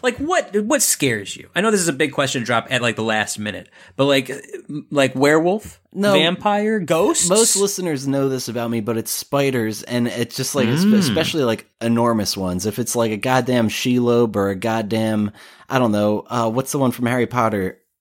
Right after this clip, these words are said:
Speaker 1: Yeah, Aragorn or
Speaker 2: Yes,
Speaker 1: whatever.
Speaker 2: exactly, Aragorn.
Speaker 1: Okay, so, so if, if you guys want to donate to me, like, fifty bucks, I'll go to Doug's house and tie him down and make him watch
Speaker 2: <laughs>
Speaker 1: Eight-Legged Freaks.
Speaker 2: Oh,
Speaker 1: Uh,
Speaker 2: no.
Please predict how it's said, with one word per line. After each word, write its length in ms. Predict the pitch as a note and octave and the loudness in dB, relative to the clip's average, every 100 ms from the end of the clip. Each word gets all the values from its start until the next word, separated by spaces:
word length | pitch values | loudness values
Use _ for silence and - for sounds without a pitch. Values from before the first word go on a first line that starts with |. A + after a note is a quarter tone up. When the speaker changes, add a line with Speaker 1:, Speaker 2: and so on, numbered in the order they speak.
| _ - | _ 0
Speaker 1:
Yeah, 240 | C3+ C3+ | 2 4
Aragorn 680 | C3+ C3+ B2 A#2+ A#2 A2+ A2+ | 4 2 2 0 0 -2 0
or 20 | |
Speaker 2:
Yes, 120 | E3 A#2 | 0 0
Speaker 1:
whatever. 160 | A2+ | -2
Speaker 2:
exactly, 460 | A2 G#2+ C#3+ C3 A#2 | -2 -2 -4 -4 -6
Aragorn. 400 | C3+ C#3 C#3+ E3 | -4 -2 -2 0
Speaker 1:
Okay, 340 | C#3 D#3+ B2+ | 2 2 0
so, 320 | G#2+ - C3 B2 | -2 0 0 0
so 280 | - C3 | 0 0
if, 300 | B2+ C#3+ C3 | 0 -2 -2
if 280 | C#3+ B2+ - | -2 -2 -2
you 120 | C3 | -6
guys 360 | C3 D3+ C#3 A2+ | 0 0 0 -2
want 380 | A#2+ B2 B2 - | -2 0 -2 -6
to 120 | A#2 | -10
donate 600 | G#2+ A#2 B2 A#2+ G#2+ G#2 | -6 -2 0 -2 -4 -6
to 100 | A2+ | -6
me, 320 | G#2+ B2 A2 | 0 2 2
like, 160 | G#2 G#2 | 0 -2
fifty 320 | - G#2+ A2 | -4 -4 -4
bucks, 340 | G#2 A2+ G#2+ - | 0 0 0 -2
I'll 200 | A#2+ B2 | 0 0
go 340 | A#2 A#2+ B2 | -2 0 0
to 80 | A2 | -2
Doug's 320 | A2+ A2 G2 | -2 -4 -4
house 380 | A#2 A#2 G#2 G2+ | -4 -2 -2 -6
and 100 | F#2+ | -2
tie 160 | A#2 | -2
him 160 | A2 G2+ | -2 -2
down 220 | A2 A2+ | -2 -2
and 100 | G#2 | -2
make 160 | A2 C3 | -2 0
him 160 | D3 C3 | 0 0
watch 280 | C#3 C3+ - | 0 0 -2
Speaker 2:
<laughs> 60 | |
Speaker 1:
Eight-Legged 420 | D3 C#3+ C#3+ C3 - | -2 0 0 -2 -4
Freaks. 500 | D#3 F3+ - - A3 | -2 -2 -2 -6 -2
Speaker 2:
Oh, 220 | A3+ A3 | -2 0
Speaker 1:
Uh, 0 | |
Speaker 2:
no. 400 | A3+ A3+ G#3+ G3 | 2 2 2 -2